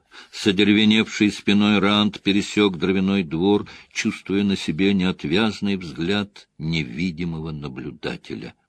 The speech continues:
Все дальше по коридорам,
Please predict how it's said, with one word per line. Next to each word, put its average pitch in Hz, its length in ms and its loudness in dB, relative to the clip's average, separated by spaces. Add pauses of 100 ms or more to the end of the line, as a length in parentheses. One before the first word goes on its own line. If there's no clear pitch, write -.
(1000)
Все 101 380 4
дальше 90 500 0
по 82 140 -6
коридорам, 85 640 0